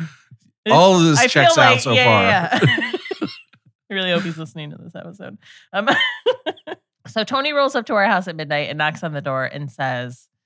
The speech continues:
Speaker 2: "I need three loaves of bread. Can you lend me three loaves of bread?" Which tells me that he plans on
Speaker 1: Making
Speaker 2: returning the
Speaker 1: some.
Speaker 2: bread.
Speaker 1: Yeah. <laughs> Yeah.
Speaker 2: Or at least returning three loaves of bread later. Um, "I have another friend in town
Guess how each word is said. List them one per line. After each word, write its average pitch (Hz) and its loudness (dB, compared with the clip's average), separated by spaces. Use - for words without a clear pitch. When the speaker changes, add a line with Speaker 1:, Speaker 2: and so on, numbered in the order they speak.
Speaker 2:
"I 190 -2
need 226 -2
three 240 0
loaves 202 0
of 180 -10
bread. 202 0
Can 196 -8
you 170 -4
lend 226 0
me 170 -6
three 180 -10
loaves 156 -6
of 147 -14
bread?" 139 -6
Which - -12
tells 180 -2
me 165 -6
that 156 -4
he 170 -10
plans 156 -6
on 139 -12
Speaker 1:
Making 110 -2
Speaker 2:
returning 185 0
the 226 -2
Speaker 1:
some. 220 -2
Speaker 2:
bread. 233 2
Speaker 1:
Yeah. 104 0
<laughs> - 2
Yeah. 98 -6
Speaker 2:
Or 190 0
at 165 2
least 190 -4
returning 175 -4
three 147 -6
loaves 131 -8
of 123 -14
bread 113 -10
later. 139 -8
Um, 156 -2
"I 160 -2
have 175 0
another 240 -2
friend 170 -4
in 151 -8
town 139 -8